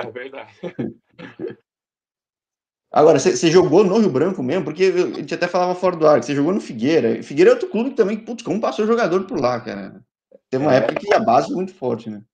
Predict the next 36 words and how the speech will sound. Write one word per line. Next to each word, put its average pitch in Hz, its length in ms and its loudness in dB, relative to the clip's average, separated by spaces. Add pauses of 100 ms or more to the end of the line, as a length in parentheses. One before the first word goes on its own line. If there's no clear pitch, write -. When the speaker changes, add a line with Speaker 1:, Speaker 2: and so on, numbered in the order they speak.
(420)
Speaker 1:
É, 147 200 -6
eu, 120 560 -10 (100)
eu 131 120 -12
comecei 147 360 -12
com 160 160 -18
treze 175 380 -10
anos 156 280 -14
no, 120 260 -16
no 117 140 -20
Rio 123 120 -20
Branco, 113 440 -12 (220)
aí 110 220 -8
saí 127 220 -6
com 135 180 -10
dezenove, 135 680 -6 (120)
aí 113 120 -8
eu 120 100 -8
fui 135 120 -18
pro - 100 -20
Figueirense 143 640 -8 (680)
lá, 107 300 -4
mas 123 240 -10
aí 127 120 -4
eu 131 100 -4
peguei 131 260 -6
aquele 131 320 -10
time 127 320 -18
que - 140 -20
chegou 123 380 -4
na, 117 400 -4
na 113 140 -10
final 120 340 -14
da 120 100 -10
Copa 117 260 -10
do 117 80 -14
Brasil. 117 500 -10